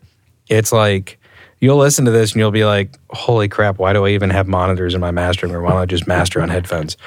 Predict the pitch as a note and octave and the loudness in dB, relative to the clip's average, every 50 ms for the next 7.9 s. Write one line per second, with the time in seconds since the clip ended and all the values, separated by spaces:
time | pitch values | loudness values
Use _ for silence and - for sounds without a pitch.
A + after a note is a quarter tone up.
0 | - - - - - - G#2 G2+ G2+ G#2+ A#2+ B2+ B2+ B2+ A#2+ G#2+ G2+ G#2 - G#2 | -20 -18 -18 -12 -4 -2 -2 0 0 2 2 2 2 2 2 0 -2 -2 -4 -4
1 | - - - - - - A2+ A#2+ C3 C3 C3+ C3+ C3+ C3 - - G2+ F#2+ F2+ F2 | -4 -6 -6 -6 -4 0 2 2 4 4 4 2 2 0 0 -2 -4 -2 -4 -4
2 | E2+ F#2 F#2+ G2+ A2 A#2 A#2 A#2 A2+ G#2+ - - C#3+ C#3 D#3+ D#3+ D#3 E3+ D#3 D3 | -2 -2 0 2 2 2 2 0 0 -2 -2 0 0 2 2 2 2 2 2 2
3 | C3 B2+ A#2+ A#2 A#2+ A#2 G#2 G2 G2 G2 G2 G#2 - A2+ G#2+ G#2 G2 F#2+ F2+ G2+ | 2 2 2 2 0 0 0 0 0 2 2 0 0 0 0 0 0 0 0 0
4 | G2+ G2+ G2 G2 F#2+ G2 - - G2+ G#2 G#2+ G#2+ G#2 G#2+ F#2+ F#2+ F#2+ G2+ G2 G2+ | 0 2 2 0 -2 -4 -6 -4 -2 0 0 0 0 0 -2 0 0 0 0 -2
5 | F#2+ G2 G#2 G#2 G2+ G#2 A#2+ G#2+ F#2 F2 F#2 F#2 F#2+ - A2+ A2 G#2+ B2+ B2+ B2+ | -2 -2 0 0 0 0 -2 -2 -2 -2 -4 -4 -2 -2 -2 -2 0 0 0 0
6 | C3+ - - _ - - - - - - - _ _ - - A#2 A2 E2+ - - | 0 -2 -6 _ -20 -20 -20 -20 -20 -20 -20 _ _ -4 -2 0 0 0 -4 -8
7 | - _ _ - - - - - - F#2+ F#2 E2 - - - - - - | -14 _ _ -20 -20 -14 -8 -4 -4 -2 -2 -2 -4 -4 -6 -6 -8 -18